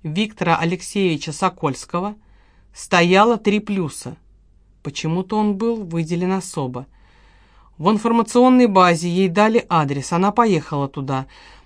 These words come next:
Но его вот уже как полгода не было. Во всяком случае, где он находился сейчас, никто не знал.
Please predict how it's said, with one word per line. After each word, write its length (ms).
Но 240
его 460
вот 320
уже 300
как 220
полгода 500
не 260
было. 240
Во 140
всяком 380
случае, 420
где 240
он 160
находился 580
сейчас, 500
никто 260
не 140
знал. 440